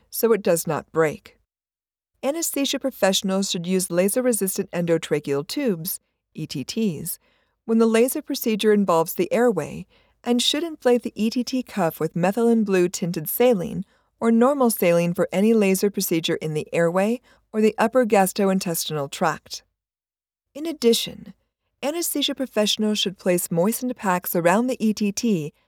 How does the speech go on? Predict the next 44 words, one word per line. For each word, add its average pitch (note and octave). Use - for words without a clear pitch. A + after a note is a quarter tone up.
and A#3
keep -
them D#3+
moist, -
and D#3+
also G#3
should E3+
use E3
the D#3+
lowest F#3
possible G#3
level F#3
of F3
oxygen F3
for F3
these D3+
procedures. -
Facility D#4
leaders G#3+
should A3
ensure F3+
that D#3+
there F3
is E3+
a D#3+
written G3
protocol A#3
on G3
airway E3+
management, F#3+
including E3
airway D3
fires, -
and G#3
that A#3+
their D4
staff A3+
members G#3
know F#3+
where F#3
the E3+
policy E3
is D#3
located F3+